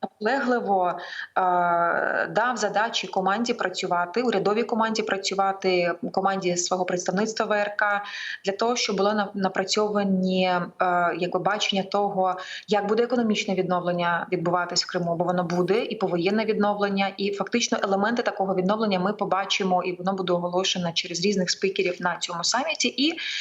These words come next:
гуманітарна політика, ми так називаємо це умовно, бо це, е, дуже серйозний шмат роботи з точки зору дуже конкретних запитань: а що буде з людьми, наприклад, в Криму,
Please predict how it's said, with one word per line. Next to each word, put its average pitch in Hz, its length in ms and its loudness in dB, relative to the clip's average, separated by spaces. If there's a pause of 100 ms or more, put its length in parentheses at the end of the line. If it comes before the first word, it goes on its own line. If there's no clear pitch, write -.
(240)
гуманітарна 233 640 2
політика, 226 440 -4
ми 214 100 0
так 208 160 -2
називаємо 208 440 0
це 202 160 0
умовно, 208 600 2 (340)
бо - 60 2
це, 254 400 0
е, 208 220 2
дуже 262 360 0
серйозний 208 840 2
шмат 226 640 0 (440)
роботи 208 440 2
з 226 60 -4
точки 202 300 0
зору 220 580 2 (140)
дуже 233 320 2
конкретних 220 540 0
запитань: 208 500 0 (100)
а - 80 -6
що - 220 0
буде 247 280 0
з 214 140 -2
людьми, 202 400 0 (160)
наприклад, 180 360 -4
в - 60 -10
Криму, 165 440 0